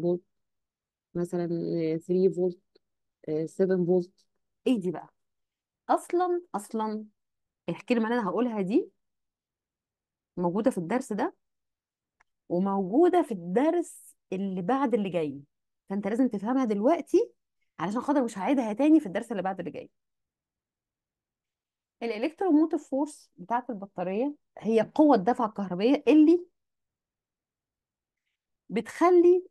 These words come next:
البطارية تزق الالكترونز. انت اصلًا عندك فري الكترونز هنا، طب حلو ماشي، وبعدين بتزقه، طب زقه، مين اللي هتزقه؟ البطارية.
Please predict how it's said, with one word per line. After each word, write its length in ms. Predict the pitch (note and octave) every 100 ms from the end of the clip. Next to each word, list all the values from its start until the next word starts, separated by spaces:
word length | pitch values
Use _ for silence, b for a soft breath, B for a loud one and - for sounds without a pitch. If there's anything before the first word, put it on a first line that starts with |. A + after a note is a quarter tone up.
| G#3+
البطارية 760 | G#3 G#3 G#3+ A3 A#3 D4+ D#4+ - -
تزق 340 | G3 D4 -
الالكترونز. 760 | G#3+ F3+ F3 - G#3 _ _ -
انت 140 | C#4+
اصلًا 340 | B3+ F#4 - F4+ D4+
عندك 220 | F4+ E4
فري 280 | - D4+ D#4
الكترونز 500 | A#3+ C#4+ B3+ A3 F3
هنا، 260 | E3+ F3 D3 _ _ _
طب 120 | C#4 D4
حلو 280 | E4+ E4
ماشي، 320 | B3+ A#3+ - _
وبعدين 420 | F3+ F3 G#3+ B3 _ _ F3+
بتزقه، 440 | F#3+ E4+ - F3+ - _ _ _
طب 140 | C#4+
زقه، 220 | A#3 C#4+ - - _ _
مين 140 | A#3+ C#4+
اللي 100 | A#3+
هتزقه؟ 280 | G#3 - -
البطارية. 500 | F#3 F#3 F#3 A#3 E4